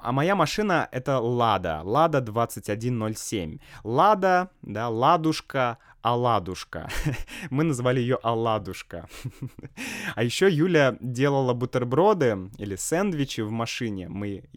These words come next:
и-, я вёл машину, а Юля кормила меня сэндвичами.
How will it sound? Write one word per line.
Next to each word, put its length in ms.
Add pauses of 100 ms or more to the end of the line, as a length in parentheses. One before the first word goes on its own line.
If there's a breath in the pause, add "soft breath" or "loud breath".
(260)
и-, 100
я 560
вёл 260
машину, 500
а 80
Юля 280
кормила 440
меня 260
сэндвичами. 760